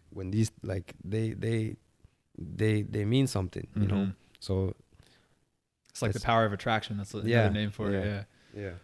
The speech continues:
Speaker 2: Well, awesome. Well, thank you very much
Speaker 1: Yeah.
Speaker 2: for being on the podcast,
Speaker 1: Thank,
Speaker 2: Kembo.
Speaker 1: thank you for having me.
Speaker 2: No problem.
Speaker 1: It
Speaker 2: No
Speaker 1: was, it
Speaker 2: problem.
Speaker 1: wa-, it was cool.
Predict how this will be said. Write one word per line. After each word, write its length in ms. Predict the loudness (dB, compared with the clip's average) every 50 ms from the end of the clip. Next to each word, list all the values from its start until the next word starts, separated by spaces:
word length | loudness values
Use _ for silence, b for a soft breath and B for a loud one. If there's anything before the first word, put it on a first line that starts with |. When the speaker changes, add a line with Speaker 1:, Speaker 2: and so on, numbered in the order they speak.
| _ _
Speaker 2:
Well, 100 | -16 -10 -2 2
awesome. 360 | 4 4 4 4 2 0 0
Well, 100 | 0 0
thank 260 | 2 4 4 4 2
you 80 | 2 4
very 180 | 6 6 6
much 180 | 8 8 8 8
Speaker 1:
Yeah. 60 | 8
Speaker 2:
for 60 | 6
being 180 | 6 6 6 6
on 80 | 6
the 80 | 4 2
podcast, 540 | 2 2 2 2 2 2 0 0 0 0 0
Speaker 1:
Thank, 160 | 2 2 4 4
Speaker 2:
Kembo. 180 | 4 4 4 4
Speaker 1:
thank 180 | 2 2 0
you 80 | 0 -2
for 140 | 0 0 2
having 360 | 2 2 2 2 0 0 -2
me. 140 | -2 -4 -4 -4
Speaker 2:
No 180 | -2 -2 -2
problem. 500 | -2 -2 0 2 2 4 4 4 2 2
Speaker 1:
It 100 | 0 0
Speaker 2:
No 80 | -2 -2
Speaker 1:
was, 80 | -2 0
it 20 |
Speaker 2:
problem. 340 | 2 2 2 4 4 2 2
Speaker 1:
wa-, 40 | 0 -2
it 60 | -4
was 160 | -4 -6 -8
cool. 360 | -10 -8 -6 -4 -4 -4 -6